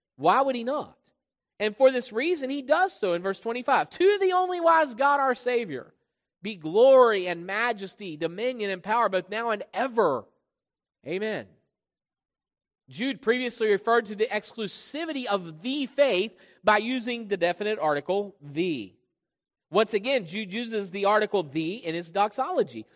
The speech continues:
"To the wise God, our Savior." The adjective only is italicized in our translation because it was added by the translators for the purpose of clarification. The apostle broke out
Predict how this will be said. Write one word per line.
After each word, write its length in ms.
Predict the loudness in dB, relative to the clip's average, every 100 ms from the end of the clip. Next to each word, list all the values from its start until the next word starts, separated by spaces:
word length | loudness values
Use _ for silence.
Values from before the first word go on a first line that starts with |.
| _ -10
"To 220 | -4 -4
the 640 | -6 -12 -4 -2 2 2 4
wise 800 | 6 6 6 2 -2 -8 -14 -20 _ _ _ -4
God, 360 | -2 -2 -8 -20 _ _ _ _ _ _ _ -8
our 160 | -8
Savior." 400 | -8 -12 -12 _ _ _ _ _ _ _ _ _ -10
The 140 | -4
adjective 440 | 0 0 0 -2 -2
only 440 | 0 0 2 0
is 120 | -2
italicized 880 | -6 -6 0 2 2 0 -2 -2 -4
in 120 | -6 -4
our 240 | -4 -4 _ _
translation 680 | -6 -4 -4 -4 -4 -6 -10
because 260 | -4 -2 -2
it 60 |
was 120 | -4
added 320 | 0 2 2 2
by 120 | 0
the 80 | -2
translators 680 | -4 -4 -4 -4 -2 -4
for 100 | -2
the 80 | -4
purpose 400 | -2 -2 -2 -4
of 140 | -8
clarification. 800 | -6 -2 -2 -4 -4 -4 -4 -12 -20 _ _ _ -4
The 80 |
apostle 440 | 2 4 6 6 2
broke 340 | 6 6 4
out 380 | 4 4 4 0